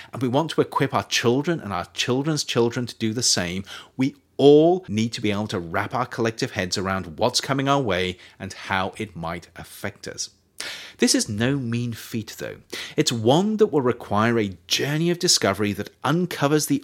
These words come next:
often hidden links between ourselves and our technologies, and how we can nudge them towards the future we want,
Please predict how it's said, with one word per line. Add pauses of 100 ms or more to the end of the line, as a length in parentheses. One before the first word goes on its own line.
often
hidden
links
between
ourselves
and
our
technologies, (280)
and
how
we
can
nudge
them
towards
the
future
we
want,